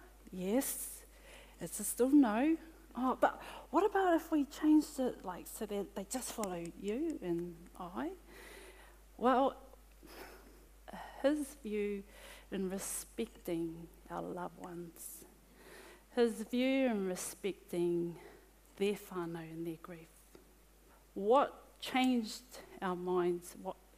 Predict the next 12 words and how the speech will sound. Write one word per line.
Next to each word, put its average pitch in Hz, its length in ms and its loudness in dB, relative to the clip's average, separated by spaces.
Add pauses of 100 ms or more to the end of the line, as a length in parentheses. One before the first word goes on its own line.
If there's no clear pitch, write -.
(460)
was 196 180 -2
seeing 185 760 0 (520)
how, 196 340 -2 (200)
um, 175 300 0
social 220 480 -4
media 185 320 0
has 175 160 -4
become 185 440 -4
really 175 200 -4
powerful 175 720 0 (720)
in 180 200 4
getting 175 640 0